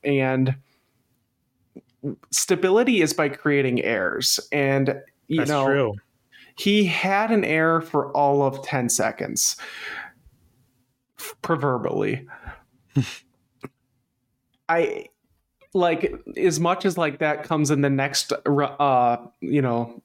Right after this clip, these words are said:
Speaker 1: point of dynasty, that also comes in stability. Like, in, in, <laughs> again, House of the Dragon,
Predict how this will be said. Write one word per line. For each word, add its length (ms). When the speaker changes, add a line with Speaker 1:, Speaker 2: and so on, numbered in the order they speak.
Speaker 1:
point 320
of 120
dynasty, 500
that 200
also 280
comes 240
in 100
stability. 640
Like, 320
in, 460
in, 400
<laughs> 520
again, 280
House 340
of 80
the 80
Dragon, 580